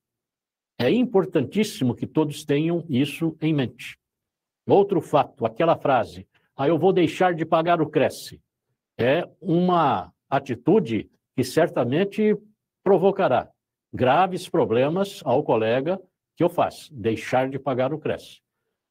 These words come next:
É, aquele que deixa de pagar o Cresce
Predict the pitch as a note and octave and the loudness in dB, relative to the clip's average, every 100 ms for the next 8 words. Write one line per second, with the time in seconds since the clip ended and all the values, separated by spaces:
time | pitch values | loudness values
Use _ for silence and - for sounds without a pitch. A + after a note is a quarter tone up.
0 | _ - C3 C#3 F3 - A3+ A3+ G#3+ E3+ | _ 0 2 2 0 2 2 2 2 4
1 | G3+ G3+ E3 D3 D#3+ F3 F#3 F3+ A2 - | 4 2 -2 0 0 2 0 -2 -4 -4
2 | - | -14